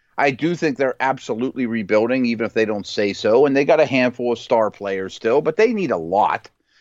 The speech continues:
And, you know, they, they've shipped out a lot of very good football players. Um,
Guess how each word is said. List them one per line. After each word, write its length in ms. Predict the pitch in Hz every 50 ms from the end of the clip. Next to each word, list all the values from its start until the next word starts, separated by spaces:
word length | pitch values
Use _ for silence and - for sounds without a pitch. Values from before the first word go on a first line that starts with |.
| _ _ _
And, 440 | - 160 165 165 165 160 147 143 139 -
you 80 | - 190
know, 160 | 147 107 110
they, 160 | 123 180 208
they've 240 | 185 - 202 208 196
shipped 340 | - - - 196 185 - -
out 280 | 156 160 151 139 135 -
a 80 | 123 120
lot 380 | 117 120 147 160 143 127 -
of 160 | 127 117 104
very 320 | - 143 156 165 143 123 113
good 200 | 101 127 117 110
football 300 | - 185 185 - 98 80
players. 380 | - - 92 80 71 67 _ _ _ _ _ _ _ _ _ _ _ _ _ _ _ -
Um, 480 | - 143 143 147 143 139 139 135 123